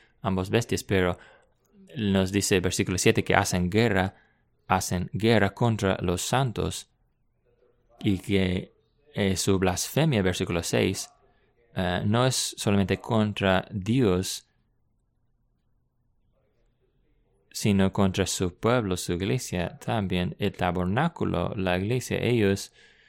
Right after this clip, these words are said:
los que tabernaculan con él en el cielo. Así que ves,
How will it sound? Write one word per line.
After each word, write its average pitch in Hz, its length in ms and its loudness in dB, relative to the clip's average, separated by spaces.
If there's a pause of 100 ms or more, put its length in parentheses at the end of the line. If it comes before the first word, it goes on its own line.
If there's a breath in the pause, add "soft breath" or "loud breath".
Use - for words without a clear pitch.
(260 soft breath)
los 95 280 0
que - 140 -2
tabernaculan 90 1400 -2 (180)
con 90 540 -2
él 98 360 -2 (460 soft breath)
en 90 160 0
el 87 100 -2
cielo. 131 420 0 (3750)
Así 123 240 -2
que 107 180 2
ves, 98 280 2